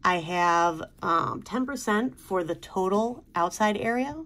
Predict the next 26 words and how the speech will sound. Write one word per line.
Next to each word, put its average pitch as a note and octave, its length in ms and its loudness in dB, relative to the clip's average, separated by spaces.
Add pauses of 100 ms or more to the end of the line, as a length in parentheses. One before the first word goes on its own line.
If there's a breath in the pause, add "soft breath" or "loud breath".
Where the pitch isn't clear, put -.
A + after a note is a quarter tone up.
(120)
which F3+ 180 -4
would E3+ 100 -8
be F3 160 -2
basically E3 400 -2
five B3+ 300 -2
percent E3+ 280 -2
or D#3+ 100 -2
point F3 280 -4
zero D#3 240 -2
five D3+ 560 0 (680 loud breath)
for F#3 160 0
my E3+ 140 4
outer D#3+ 260 0
tails. - 560 -10 (1700 soft breath)
So - 140 -2
if E3 100 -2
I - 140 0
use C4 260 0
that F#3+ 220 4
left-hand G#3+ 420 0
tail E3 480 -2
of D#3+ 500 -2
zero F#3+ 280 -2
point G3 260 -2
zero F3 260 0
five, - 500 -6